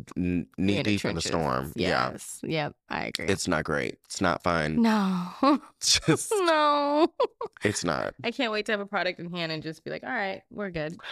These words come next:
Speaker 1: Girl, that's why I be like, I have a product and I be, like, taking, like, a whole year off. I be like, "I'm
Speaker 2: Yeah,
Speaker 1: done."
Speaker 2: right, right. Like,
Speaker 1: 'Cause
Speaker 2: y'all
Speaker 1: I
Speaker 2: get
Speaker 1: be
Speaker 2: another one next year,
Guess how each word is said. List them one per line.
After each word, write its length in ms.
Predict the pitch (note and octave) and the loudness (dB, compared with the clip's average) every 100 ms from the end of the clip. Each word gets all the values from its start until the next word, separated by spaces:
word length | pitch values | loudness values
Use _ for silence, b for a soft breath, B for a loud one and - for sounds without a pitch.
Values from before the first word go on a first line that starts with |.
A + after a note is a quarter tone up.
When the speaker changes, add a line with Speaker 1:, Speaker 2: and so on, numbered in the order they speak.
| B | B
Speaker 1:
Girl, 260 | B2+ E3 G3 | 4 6 8
that's 240 | G3+ A3 | 6 4
why 160 | B3 G#3 | 6 6
I 200 | D3 F3+ | 8 8
be 120 | F3+ | 6
like, 300 | F3 E3 D3+ - | 8 6 6 4
I 100 | D#3 | 6
have 300 | E3 C#3+ C3+ | 4 4 0
a 80 | - | 0
product 520 | A#2+ D#3 D#3 D3 C3+ - | 2 6 8 8 4 4
and 140 | B2+ | 6
I 60 | C3+ | 8
be, 100 | D3+ | 8
like, 240 | D3 C#3 | 6 6
taking, 300 | - D3 D3+ | 6 4 6
like, 180 | C3+ B2 | 6 6
a 100 | A#2 | 4
whole 220 | B2 C3 | 6 6
year 180 | A2+ A#2+ | 8 6
off. 380 | E2 A#2 A#2 A#2 | 8 6 6 4
I 20 | |
be 60 | C3 | 6
like, 160 | B2 B4+ | 6 8
"I'm 80 | D#5+ | 6
Speaker 2:
Yeah, 60 | |
Speaker 1:
done." 180 | C#5 G#4+ | 8 8
Speaker 2:
right, 80 | B4 D5+ | 6 4
right. 760 | D5+ F5+ D#5 A#4 C#5 F#5+ C#5+ A4+ | 4 6 4 4 4 4 4 4
Like, 420 | D5+ - - - | 4 2 -12 -4
Speaker 1:
'Cause 100 | - | 4
Speaker 2:
y'all 100 | F4 | 6
Speaker 1:
I 100 | F#4 | 6
Speaker 2:
get 100 | F4 | 6
Speaker 1:
be 60 | C#4+ | 4
Speaker 2:
another 260 | D#4 D4+ D4 | 6 6 6
one 160 | C#4+ | 6
next 280 | C#4+ C#4+ - | 6 4 2
year, 300 | D4 D#4+ D#4+ | 6 6 6